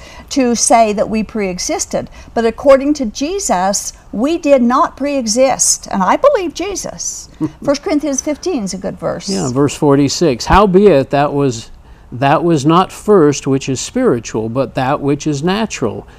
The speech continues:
Speaker 2: and afterward that which is spiritual."
Speaker 1: Now that's easy to understand.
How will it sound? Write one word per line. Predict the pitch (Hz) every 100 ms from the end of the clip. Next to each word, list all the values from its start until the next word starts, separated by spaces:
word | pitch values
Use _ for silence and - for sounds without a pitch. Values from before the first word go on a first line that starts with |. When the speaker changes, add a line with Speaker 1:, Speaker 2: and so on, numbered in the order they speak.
| -
Speaker 2:
and | 131 135
afterward | 160 127 160 - 139 113 110 110 - - -
that | 127 127 107
which | 123 -
is | 117
spiritual." | - 113 117 117 - 110 -
Speaker 1:
Now | 208
that's | 226 269
easy | 339 330 339
to | 320
understand. | 285 330 - 349 262 214 - 196